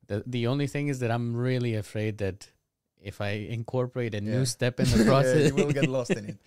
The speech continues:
Speaker 1: <laughs>
Speaker 2: I understand,
Speaker 1: Or
Speaker 2: yeah.
Speaker 1: it will crash or do something that I don't want it to do. So
Speaker 2: That happens to me a lot.
Speaker 1: Oh, man.
Speaker 2: I don't know. I, I be-, I truly believe that me and my father and my brother also, we are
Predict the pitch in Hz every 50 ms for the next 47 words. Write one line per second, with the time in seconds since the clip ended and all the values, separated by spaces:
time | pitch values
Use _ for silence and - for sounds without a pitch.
0 | - _ _ _ _ - 151 156 139 135 127 123 160 147 - - 104 104 104 104
1 | - 151 151 147 147 147 139 135 139 143 135 - - 156 147 139 131 - - 123
2 | 113 127 127 123 - 127 120 113 - 117 107 104 104 104 101 110 110 110 113 113
3 | 113 110 110 110 110 107 104 - - 107 107 107 113 107 107 - _ _ _ -
4 | 101 104 101 101 98 104 - _ _ _ _ _ - 92 92 95 101 104 92 -
5 | 95 92 - - 95 92 92 92 90 90 92 92 - - _ _ _ _ _ _
6 | _ _ _ _ 131 117 - - 120 131 131 120 107 92 90 85 87 107 104 104
7 | - - 110 110 107 98 - - - 120 117 107 120 123 - 110 107 107 - -
8 | - 151 160 135 113 98 107 104 117 127 117 104 104 101 104 98 - - _ -
9 | 101 101 104 107 123 135 120 104 101 98 98 98 - - 101 101 110 117 110 110
10 | 101 87 87 92 98 104 101 98 104 98 101 98 98 98 107 - - 104 101 104
11 | 107 101 98